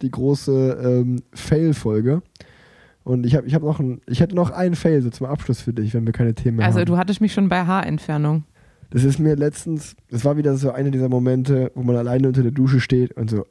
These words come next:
Speaker 1: ah, ah, das habe ich wirklich gemacht. Oh, wo man sich im Nachhinein so richtig für sich selber schämt. Und ich hatte es schon komplett vergessen, Schrägstrich verdrängt, aber es gab diese Zeit in meinem Leben,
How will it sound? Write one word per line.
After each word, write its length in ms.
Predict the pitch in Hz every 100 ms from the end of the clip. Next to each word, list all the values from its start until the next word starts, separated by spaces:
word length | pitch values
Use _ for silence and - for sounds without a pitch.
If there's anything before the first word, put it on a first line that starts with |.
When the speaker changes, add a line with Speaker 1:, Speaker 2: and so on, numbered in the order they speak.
| -
Speaker 1:
ah, 640 | 98 - - - - - - - - -
ah, 100 | - - - 127
das 180 | 131 135
habe 120 | 156
ich 180 | 143 127
wirklich 420 | 151 170 - 147
gemacht. 600 | - 139 135 127 - - - -
Oh, 440 | 170 156 139 117 104 _
wo 100 | 135
man 160 | 147 131
sich 140 | 127
im 80 | 135
Nachhinein 380 | 143 143 139 131
so 80 |
richtig 320 | 135 143 135 -
für 100 | 131
sich 120 | 117
selber 280 | 120 120 110
schämt. 380 | - 123 - - - - - - - _ - - - _
Und 480 | - 135 131 127 - -
ich 120 | 202
hatte 160 | 185 214
es 140 | 208
schon 160 | - 175
komplett 300 | 175 180 -
vergessen, 720 | 160 139 139 - 175 170 156 -
Schrägstrich 580 | - 143 139 - 135 -
verdrängt, 680 | 120 117 107 110 143 190 - _ _ _
aber 220 | 131 147
es 120 | 143
gab 340 | - 190 202 - -
diese 240 | 123 117
Zeit 320 | 107 113 113
in 60 | 120
meinem 220 | 117 113
Leben, 340 | 110 113 131